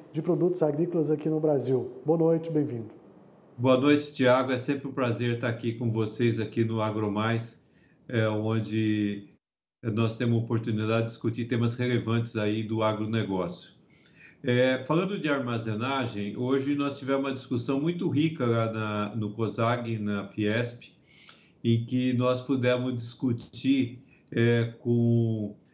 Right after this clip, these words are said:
Speaker 2: a, a, é, essa questão com o Luiz Lourenço, da Cocamar, é, com o representante da, da abimac, é, e, e também com al-, alguns produtores,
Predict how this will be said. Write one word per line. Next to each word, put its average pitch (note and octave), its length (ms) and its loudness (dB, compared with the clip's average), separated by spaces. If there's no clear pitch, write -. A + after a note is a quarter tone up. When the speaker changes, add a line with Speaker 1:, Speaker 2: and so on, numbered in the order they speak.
Speaker 2:
a, A#2 120 0
a, G2+ 120 -12
é, B2+ 300 -2
essa B2+ 200 -2
questão B2 760 0
com B2+ 220 0
o B2 80 0
Luiz C3 240 6
Lourenço, A#2+ 640 0
da A2 160 -2
Cocamar, A#2 920 -2
é, A#2 360 2
com B2+ 300 0
o A#2+ 80 -2
representante B2 880 0
da, A2+ 720 0
da A2+ 200 0
abimac, A#2 880 -2
é, A#2 400 0
e, C3 320 2
e A#2+ 60 0
também B2 640 0
com B2 560 0
al-, A#2 340 2
alguns B2+ 400 0
produtores, A#2 1000 0